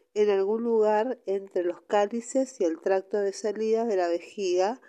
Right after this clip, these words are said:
Las causas más importantes de obstrucción de la vía urinaria fuera del riñón son los cálculos renales causados por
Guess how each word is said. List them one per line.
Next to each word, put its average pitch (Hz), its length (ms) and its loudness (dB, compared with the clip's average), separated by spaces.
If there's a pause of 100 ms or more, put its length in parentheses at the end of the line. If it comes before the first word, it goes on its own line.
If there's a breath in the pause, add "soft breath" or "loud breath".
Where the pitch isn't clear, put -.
(280 soft breath)
Las 180 220 2
causas 202 460 -2
más 185 200 -8
importantes 185 680 -2
de 185 80 2
obstrucción 170 680 -4
de 185 120 -2
la 165 120 0
vía 170 280 0
urinaria 175 640 0
fuera 208 420 0
del 175 140 2
riñón 185 560 -4 (360 soft breath)
son 233 540 2
los 196 140 -4
cálculos 190 560 0
renales 190 680 -2 (280 soft breath)
causados 233 640 0
por 208 380 2